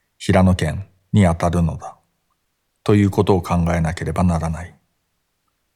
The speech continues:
「すいません、栃木県も首都圏に入れてください」と、今栃木県出身の編集者が言った。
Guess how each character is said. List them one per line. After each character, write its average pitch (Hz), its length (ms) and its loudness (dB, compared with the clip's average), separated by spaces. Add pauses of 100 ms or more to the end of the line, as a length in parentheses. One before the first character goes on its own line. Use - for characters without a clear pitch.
(600)
「す - 180 0
い 101 60 6
ま 92 120 6
せ 87 140 -2
ん、 78 140 -6 (260)
栃 107 320 2
木 104 40 0
県 90 220 2
も 82 80 2
首 - 140 -4
都 98 80 0
圏 85 220 0
に 82 80 0
入 82 80 0
れ 82 120 -2
て - 80 -6
く 87 100 -4
だ 85 100 -2
さ 80 200 -6
い」 - 100 -14 (540)
と、 85 360 -4 (180)
今 98 220 4
栃 101 320 -2
木 95 40 -4
県 87 200 -2
出 - 340 -6
身 82 40 -2
の 82 80 0
編 82 220 -2
集 85 180 -4
者 82 160 -8
が 78 100 -8
言 78 80 -10
っ 82 40 -18 (120)
た。 - 200 -16